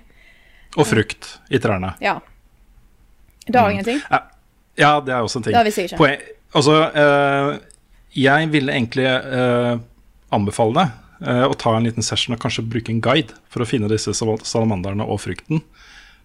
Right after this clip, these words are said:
Speaker 1: Eh, fordi, ehm, særlig mot slutten da,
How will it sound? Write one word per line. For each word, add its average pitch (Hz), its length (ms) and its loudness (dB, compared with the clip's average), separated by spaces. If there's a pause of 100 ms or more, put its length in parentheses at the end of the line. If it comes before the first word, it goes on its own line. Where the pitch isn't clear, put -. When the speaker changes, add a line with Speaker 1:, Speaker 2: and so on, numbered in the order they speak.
Speaker 1:
Eh, 110 280 0
fordi, 120 720 0
ehm, 120 600 0 (520)
særlig 110 380 0
mot 131 100 0
slutten 127 300 -2
da, 147 120 2